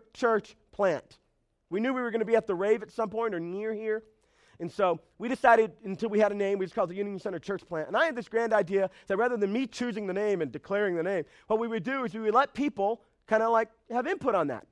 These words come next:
So one day we were gathering as a group, and we hung on the wall four different posters. Three of the posters had a potential church name on it. One of the posters was blank, and we instructed everybody in the room,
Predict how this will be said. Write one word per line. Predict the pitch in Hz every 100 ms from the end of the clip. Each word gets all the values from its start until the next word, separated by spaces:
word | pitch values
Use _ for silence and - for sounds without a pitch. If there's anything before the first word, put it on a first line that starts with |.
| _ _ _ _
So | 254
one | 247 403
day | 330 247
we | 226
were | 214
gathering | 233 262 262 240 - _ _ -
as | 220 185
a |
group, | 170 220 240 220 -
and | 202 202 202
we | 220
hung | 208 294 294
on | 269 254
the |
wall | 226 202 190 185 _
four | 285 339
different | 220 277 - 233 -
posters. | 247 240 - 165 156 165 _ _ _ _ _ _ -
Three | 320 359
of | 349
the |
posters | 214 247 247 220
had | 214 208
a |
potential | 220 - 254 254 - 240
church | - 220 -
name | 190 160
on | 143 123
it. | - _ _ _ _
One | 208 285
of | 277
the |
posters | 220 254 - 214
was | 190 147
blank, | 196 208 196
and | 196
we | 208
instructed | 208 - 311 - 247
everybody | 254 233 247
in | 233
the | 190
room, | 185